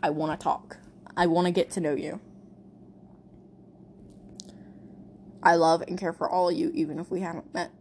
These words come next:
The suicide prevention hotline will be in the description too. And I have decided to call this the Knights of Destiny. I don't know if any of you will get it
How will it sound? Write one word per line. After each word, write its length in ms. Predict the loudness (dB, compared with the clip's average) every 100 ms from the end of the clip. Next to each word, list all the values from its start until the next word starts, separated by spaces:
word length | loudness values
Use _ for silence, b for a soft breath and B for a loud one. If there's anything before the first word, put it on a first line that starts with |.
| -8
The 80 | -6
suicide 720 | 0 0 2 2 4 0 -4
prevention 440 | -6 -6 -4 -6
hotline 480 | -2 -2 0 -2 -2
will 140 | -2
be 260 | 0 0 2
in 200 | 0 -4
the 60 | -4
description 560 | -6 -2 -2 -2 -6
too. 400 | -2 0 0 0 -6 -20 -20 -20 -20 -18 B B B B -20 -20 -20 -20 -20 -20 -20 -20 -20 -20 -20 -20 -20 -20 -4
And 540 | 2 4 4 4 4 2 4
I 200 | 6 8 6 4
have 440 | 4 6 6 4
decided 440 | 0 0 2 2 0
to 60 |
call 280 | 2 4 4
this 360 | 2 0 -4 -10
the 160 | -4 -2
Knights 340 | 0 -2 -4 -6
of 200 | -4 -4
Destiny. 560 | -6 -6 -12 -10 -10 -14 -20 -20 -20 -20 -20 -20 -20 -20 -20 -20 -20 -20 -20 -20 -20 -20 -20 -20 -20 -20 -20 -20 -20 -16 2
I 100 | 4
don't 160 | 6 8
know 160 | 8
if 80 | 8
any 220 | 4 2
of 100 | 2
you 140 | 0 -2
will 100 | -2
get 220 | 0 2
it 320 | 0 -4